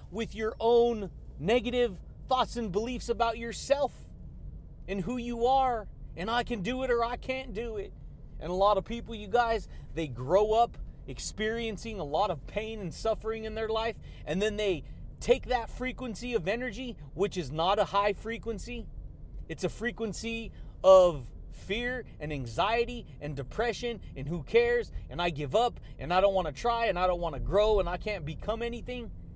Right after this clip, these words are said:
You see what I'm saying here, dude? <laughs> Yeah, buddy. And they live life upon that frequency. It's not a successful frequency. It's an unsuccessful frequency.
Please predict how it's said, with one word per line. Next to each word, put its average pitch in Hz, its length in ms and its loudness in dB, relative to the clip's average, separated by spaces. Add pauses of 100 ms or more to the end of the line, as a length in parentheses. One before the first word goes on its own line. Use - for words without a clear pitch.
(180)
You 160 80 -8
see 254 180 -6
what 240 120 4
I'm 240 160 0
saying 247 340 0
here, 254 180 -2
dude? 262 480 0 (300)
<laughs> 208 460 -2 (1200)
Yeah, 196 440 6
buddy. 180 420 4 (180)
And 202 160 0
they 196 160 4
live 214 360 0
life 226 360 2
upon 202 340 0
that 190 180 -4
frequency. 143 640 -10 (760)
It's - 180 -8
not 190 180 4
a 220 80 2
successful 214 720 -2
frequency. 190 680 -8 (200)
It's 165 160 -6
an 190 220 -2
unsuccessful 202 840 -4
frequency. 156 720 -10